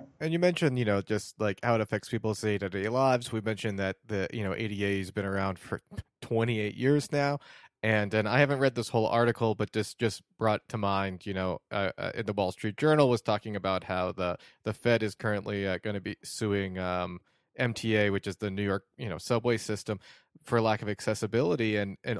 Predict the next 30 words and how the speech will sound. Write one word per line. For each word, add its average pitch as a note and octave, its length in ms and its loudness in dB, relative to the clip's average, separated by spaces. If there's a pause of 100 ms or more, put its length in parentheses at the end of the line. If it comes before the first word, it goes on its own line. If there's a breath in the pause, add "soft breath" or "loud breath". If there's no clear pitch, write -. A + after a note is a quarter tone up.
only D3 240 4
twenty, D3+ 680 -2 (340)
the - 80 -2
twenty-five C3+ 640 2
percent, B2+ 520 2
I A#2 180 2
get C3+ 200 0
different - 260 -4
numbers A2 360 2
here, G#2 380 -2 (100)
uh, A2 320 0
only C#3 180 2
about C3 300 4
twenty, C3 380 2
maybe B2 200 0
twenty-five C3 460 2
at A2+ 80 -2
the G#2+ 80 -2
highest A2 320 -2
number G#2+ 340 -2 (640 soft breath)
I've G#2+ 180 0
seen, G#2 380 0
uh, G2+ 420 0 (140)
of G#2+ 280 -2 (100)
subwa-, F3 480 2
of B2+ 120 -2
the A#2+ 100 0
subway, D3+ 520 2 (120)
uh, G2+ 340 0
stations G#2+ 580 -4